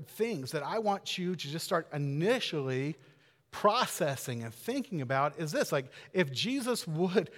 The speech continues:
come up to you today, you know, physically, if he, if, or if you had been alive at that day and age, and he saw you, most likely the thing that he's gonna say is, "Hey, come follow me." And my question is,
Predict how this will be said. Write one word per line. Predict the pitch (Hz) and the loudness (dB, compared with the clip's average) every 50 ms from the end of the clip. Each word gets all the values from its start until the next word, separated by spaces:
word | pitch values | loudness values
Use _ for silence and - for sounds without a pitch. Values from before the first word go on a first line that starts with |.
| - - - | -20 -12 0
come | - 220 240 226 - - | 4 6 6 6 6 4
up | 208 262 - - | 4 4 2 2
to | - 220 | -2 -2
you | 226 202 | -2 0
today, | - 190 160 165 151 131 131 151 190 175 - - - - - _ | 0 2 4 4 4 4 4 0 -2 -4 -6 -14 -20 -20 -20 _
you | - 123 | -8 -8
know, | 113 | -8
physically, | - - - 180 185 175 170 185 - - - 151 160 170 | -8 -4 2 4 4 6 6 2 2 4 4 4 4 4
if | - - | 2 2
he, | 185 165 | 0 0
if, | 160 165 - - | 0 -2 -4 2
or | 160 151 143 135 139 | 4 4 4 4 2
if | 147 139 | -2 0
you | 202 226 | 2 2
had | 190 156 | 2 2
been | 165 147 | 2 0
alive | 127 120 127 143 165 165 185 202 214 214 - | 0 -2 -2 -2 -2 -2 0 0 2 4 4
at | - 170 165 | 4 4 4
that | 165 180 190 165 143 | 2 2 2 0 -2
day | 127 123 131 139 151 | -2 0 0 -2 -2
and | 143 123 | -2 -4
age, | 113 113 131 - - - - - - - - | -4 -6 -6 -10 -12 -18 -18 -18 -18 -10 -2
and | 160 156 143 | 0 0 0
he | - 220 247 - | 0 0 -2 -2
saw | - - 240 226 | -2 -2 0 0
you, | 208 190 180 - - - - - - 156 160 | 2 2 2 -2 -4 -20 -20 -10 -6 -4 2
most | 160 185 226 269 320 - - - | 6 8 8 8 6 4 -2 0
likely | 240 226 226 196 - - 143 - | 0 4 4 4 2 2 0 0
the | 220 | 0
thing | - - - 220 240 233 | -2 0 0 0 2 2
that | 226 175 | 0 0
he's | 170 214 - | 0 -2 -2
gonna | - 208 196 190 165 | 0 0 0 0 0
say | - - 185 147 117 104 98 - - _ _ _ _ _ _ _ _ - | -2 0 0 0 0 0 -2 -8 -18 _ _ _ _ _ _ _ _ -2
is, | - 143 131 117 - - - _ - _ _ _ _ | 0 0 0 0 -2 -10 -18 _ -20 _ _ _ _
"Hey, | - 185 151 | -6 -6 -6
come | - - 156 143 | -4 -4 -6 -2
follow | - 156 143 120 101 101 | 0 0 0 0 -2 -6
me." | 92 92 92 _ _ _ _ _ _ _ _ _ _ _ _ _ _ _ _ - | -10 -12 -16 _ _ _ _ _ _ _ _ _ _ _ _ _ _ _ _ -8
And | 156 147 156 | -4 0 2
my | 160 156 196 | 2 2 0
question | 165 - - 185 160 - 165 143 | -2 0 -2 -2 -2 0 -2 -2
is, | 135 127 123 120 113 - - | -2 -2 -2 -2 -4 -6 -12